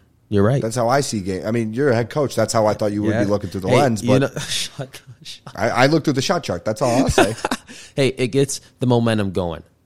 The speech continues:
Speaker 1: It's good momentum. It gets the, it gets the spirits of the crowd up, the spirits of the team up.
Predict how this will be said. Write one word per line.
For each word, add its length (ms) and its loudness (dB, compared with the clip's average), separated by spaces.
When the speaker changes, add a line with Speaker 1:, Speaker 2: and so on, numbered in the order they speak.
Speaker 1:
It's 100 -20
good 120 -2
momentum. 420 -4
It 80 -8
gets 180 -6
the, 80 -4
it 280 -10
gets 140 -6
the 60 -8
spirits 440 -4
of 80 -6
the 40 -8
crowd 380 -4
up, 240 -6
the 60 -16
spirits 360 -6
of 40 -10
the 80 -6
team 280 -4
up. 220 -6